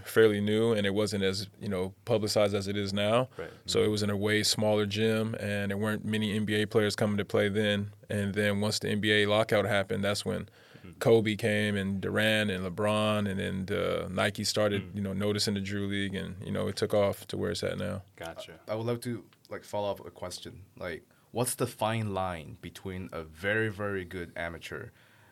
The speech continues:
Speaker 3: against, like, a pro player
Speaker 2: Mm.
Speaker 3: besides getting paid? Is it skill?
Speaker 1: Hmm.
Speaker 3: Is it mindset? Or the dedication to basketball? Like you said, uh, uh, Allison mentioned that you don't,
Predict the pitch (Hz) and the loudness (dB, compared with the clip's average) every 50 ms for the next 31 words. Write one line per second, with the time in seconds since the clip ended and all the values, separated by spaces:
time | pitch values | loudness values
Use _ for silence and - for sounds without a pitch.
0 | _ _ _ _ _ - 92 - 87 85 80 - - - - - _ - - - | _ _ _ _ _ -14 -10 -8 -8 -8 -8 -8 -10 -12 -12 -16 _ -8 -8 -8
1 | 55 - - _ - - - - - 101 92 87 - - 82 76 71 65 - - | -8 -8 -14 _ -14 -14 -14 -10 -8 -6 -6 -6 -6 -8 -8 -8 -8 -8 -10 -12
2 | - 95 90 - 110 104 104 101 95 87 - - 95 85 80 67 - - - 80 | -12 -10 -6 -2 0 0 0 0 -2 -4 -6 -10 -10 -10 -10 -12 -14 -12 -12 -12
3 | - - - - 90 - - - - _ _ _ _ _ _ _ _ _ _ _ | -12 -14 -16 -20 -20 -20 -20 -20 -20 _ _ _ _ _ _ _ _ _ _ _
4 | - 101 92 98 90 - - 143 131 120 131 139 131 127 131 131 131 131 131 131 | -10 -8 -6 -4 -4 -2 0 2 4 4 4 4 4 2 2 2 2 2 2 0
5 | 85 85 90 98 110 120 120 - - 131 135 127 - - - 82 87 92 90 82 | 0 0 -2 -2 -2 -2 -4 -2 -2 -2 -4 -4 -6 -10 -8 -6 -6 -4 -4 -6
6 | 73 58 - - - - - - - - _ _ - - - _ - - 92 95 | -6 -8 -12 -14 -20 -20 -20 -20 -20 -20 _ _ -20 -20 -20 _ -18 -14 -12 -6
7 | 87 107 104 104 107 - - 110 107 - 110 101 98 98 - - 110 107 113 110 | -4 -4 -2 -4 -4 -6 -4 -4 -4 -4 -6 -8 -8 -8 -8 -6 -4 -4 -4 -2
8 | 101 101 107 107 - - 113 107 113 110 110 101 90 87 - - - - 98 95 | -2 -2 -4 -4 -4 -6 -6 -6 -4 -4 -4 -4 -6 -8 -8 -10 -8 -4 -4 -4
9 | 95 - - 55 76 87 80 - 73 58 55 - - - - - - - _ - | -4 -6 -8 -8 -8 -6 -6 -6 -6 -8 -10 -12 -18 -20 -20 -20 -20 -20 _ -12
10 | - 78 - - 98 101 101 98 - 98 90 92 92 95 95 - 98 76 67 87 | -10 -8 -4 -2 -2 -2 -2 -2 -4 -6 -4 -6 -6 -6 -6 -8 -8 -6 -6 -6
11 | 85 87 85 - 92 92 95 98 98 92 | -6 -6 -8 -12 -10 -8 -6 -6 -8 -8